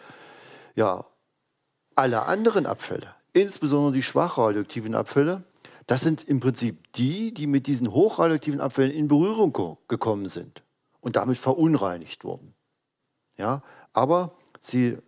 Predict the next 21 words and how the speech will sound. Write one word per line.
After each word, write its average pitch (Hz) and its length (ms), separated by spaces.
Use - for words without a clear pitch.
sind 156 240
eben, 139 160
wie 131 60
gesagt, 123 220
verunreinigt, 147 680
da 107 160
haften 120 440
Nuklide 143 460
an 131 300
und 110 160
darum 117 180
kann 117 160
man 131 100
sie 117 240
eben 123 140
nicht 117 220
einfach 117 300
auf 104 180
die 110 100
Mülldeponie 107 680
kippen, 170 420